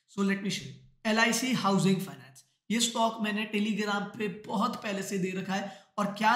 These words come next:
reason था और कैसे मैंने bottom identify करा था, let me show you। सबसे पहले back test करते हैं, और back test पे आते हैं हम लोग around Feb में। फेब में हम लोग ने देखा था एक fall आया, एक पुल बैक दिया,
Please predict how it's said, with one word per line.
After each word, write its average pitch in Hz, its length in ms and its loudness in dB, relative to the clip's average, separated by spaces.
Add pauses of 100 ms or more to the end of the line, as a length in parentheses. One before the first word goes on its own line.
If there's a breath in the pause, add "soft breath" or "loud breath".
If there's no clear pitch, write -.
reason 220 460 0
था 202 60 2
और - 320 -2
कैसे 226 380 0
मैंने 233 200 -2 (160)
bottom 233 360 -4
identify 190 540 -2
करा 185 180 -4
था, 180 100 -8
let 185 180 -10
me 175 140 -14
show - 100 -20
you। - 80 -20 (1300)
सबसे 233 240 0
पहले 262 160 2
back 214 280 6
test - 220 0
करते 196 240 0
हैं, 214 60 0
और 214 140 2 (100)
back 185 220 2
test - 260 -4
पे 233 60 -2
आते 208 280 0
हैं 214 140 0
हम 196 180 4
लोग 202 140 0
around 202 580 0
Feb 214 300 -2 (100)
में। - 80 -6 (340)
फेब 214 180 -4
में 247 100 -6
हम 233 180 -2
लोग 240 140 -4
ने 233 80 0
देखा 185 320 2
था 220 100 0 (360)
एक 196 220 -4
fall 202 240 0
आया, 202 220 0 (800)
एक 208 260 -2
पुल 220 120 2 (120)
बैक 233 200 4
दिया, 208 240 0